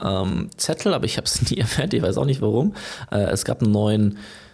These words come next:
Weltrekord im Rückwärtslaufen der Frauen, und zwar die Distanz weiß ich nicht mehr auswendig.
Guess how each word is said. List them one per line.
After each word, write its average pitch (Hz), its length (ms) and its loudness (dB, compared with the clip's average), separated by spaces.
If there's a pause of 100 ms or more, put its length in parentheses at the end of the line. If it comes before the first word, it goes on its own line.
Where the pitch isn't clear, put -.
(100)
Weltrekord 135 1400 0
im 110 220 2
Rückwärtslaufen 127 1200 0
der 98 140 0
Frauen, 156 800 2
und 104 340 0
zwar 120 760 2
die 131 180 0
Distanz - 460 -2
weiß - 180 -4
ich - 80 -6
nicht - 160 -4
mehr - 80 -8
auswendig. - 460 -4